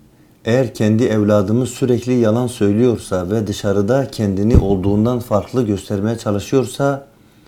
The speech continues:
onu doğruya yöneltmek için yapacağımız en iyi şey nedir? Bu konuda ne yapabiliriz? Cevabınız için şimdiden teşekkür ediyorum.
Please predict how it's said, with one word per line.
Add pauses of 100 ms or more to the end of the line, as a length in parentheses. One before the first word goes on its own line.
(600)
onu
doğruya
yöneltmek
için
yapacağımız
en
iyi
şey
nedir? (600)
Bu
konuda
ne
yapabiliriz? (640)
Cevabınız
için
şimdiden
teşekkür
ediyorum.